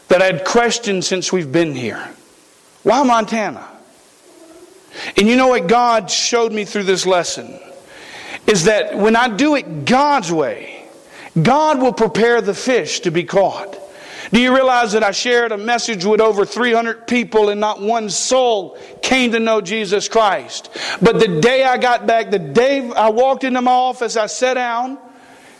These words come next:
someone walks in the door, a young lady.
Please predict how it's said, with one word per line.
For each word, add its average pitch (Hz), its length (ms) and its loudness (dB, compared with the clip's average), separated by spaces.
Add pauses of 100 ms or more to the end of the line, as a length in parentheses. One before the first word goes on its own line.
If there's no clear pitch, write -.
(240)
someone 262 440 2
walks 233 300 2
in 226 120 -2
the 214 80 0
door, 214 320 2
a 196 40 -4
young 220 260 -4
lady. 214 520 -4